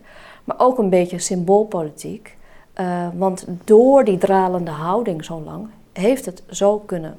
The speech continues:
uitdijen en is, eh, zo'n groot monster geworden als het is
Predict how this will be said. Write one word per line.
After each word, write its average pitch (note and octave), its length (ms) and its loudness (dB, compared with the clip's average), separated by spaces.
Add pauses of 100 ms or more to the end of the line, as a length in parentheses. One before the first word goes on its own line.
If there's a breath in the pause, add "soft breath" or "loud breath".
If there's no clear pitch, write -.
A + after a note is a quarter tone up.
(240)
uitdijen F3+ 800 -2 (380 loud breath)
en F#3+ 120 -2
is, F3+ 180 -4
eh, F3+ 120 -8
zo'n F3 200 -8
groot E3+ 340 -4
monster A3 380 -2
geworden E3 540 -10
als F#3 220 -12
het F3+ 140 -12
is - 360 -12